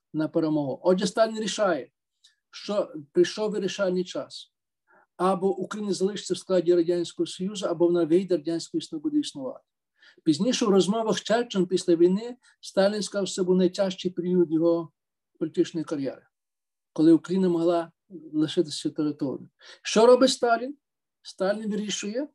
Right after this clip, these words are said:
вирішує покарати Україну, приборти Україну чим? Організувавши голод.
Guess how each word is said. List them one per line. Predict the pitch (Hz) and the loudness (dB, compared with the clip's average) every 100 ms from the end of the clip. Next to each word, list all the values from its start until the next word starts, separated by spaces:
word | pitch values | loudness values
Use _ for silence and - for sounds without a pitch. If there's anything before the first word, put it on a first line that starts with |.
| - | -4
вирішує | 156 143 143 165 180 214 _ _ _ | -4 -4 -6 -2 -2 -4 _ _ _
покарати | 190 180 185 180 175 170 147 | -6 -2 0 0 0 -2 -6
Україну, | 139 143 139 156 | -6 -8 -4 -6
приборти | 170 160 165 165 _ | -4 -2 0 -2 _
Україну | 156 165 | -4 -4
чим? | 160 180 196 185 - | 0 0 0 -4 -6
Організувавши | 151 156 143 156 160 170 170 160 160 _ _ _ _ _ _ _ 139 | -4 -2 -2 0 2 0 -2 -12 -12 _ _ _ _ _ _ _ -6
голод. | 131 117 | -4 -4